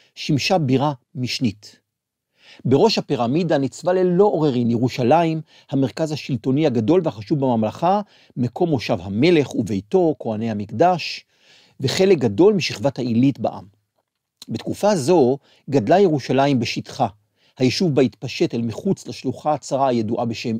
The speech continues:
עיר דוד, החלה גם התיישבות בגבעה המערבית, ומספר תושבי העיר גדל כנראה פי עשרה, לעומת עשורים אחדים לפני כן. בתקופה זו נבנו בירושלים ביצורים חזקים ומפעל מים מתוחכם,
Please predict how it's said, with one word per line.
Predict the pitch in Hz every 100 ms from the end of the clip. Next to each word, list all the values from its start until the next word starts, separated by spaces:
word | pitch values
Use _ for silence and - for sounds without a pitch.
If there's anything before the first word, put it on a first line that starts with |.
| -
עיר | 131
דוד, | 101 95 104 185 147 _ _ _ _ - _ 151
החלה | - 202 180
גם | 131 120
התיישבות | - 120 - 165
בגבעה | 113 104 104 - 131
המערבית, | 117 101 98 101 180 175 _ _ _ -
ומספר | 147 - - 190
תושבי | 165 117 135
העיר | 143 - 156
גדל | 123 127 113 160 139
כנראה | - 123 127 135
פי | - 165
עשרה, | 156 - 135 151 143 - _ _ _ 135
לעומת | 131 127 135 139
עשורים | - - 139 196 190
אחדים | - 120 151 165
לפני | 120 131
כן. | 104 - - _ _ _ _ _ _ _ - -
בתקופה | 127 - 131 185 170
זו | 170
נבנו | 160 104 156
בירושלים | 151 139 123 - 131 147
ביצורים | 110 - 113 147
חזקים | 160 147 131 - 135 113
ומפעל | 110 104 127 113
מים | 107 160
מתוחכם, | 170 - - - 135 120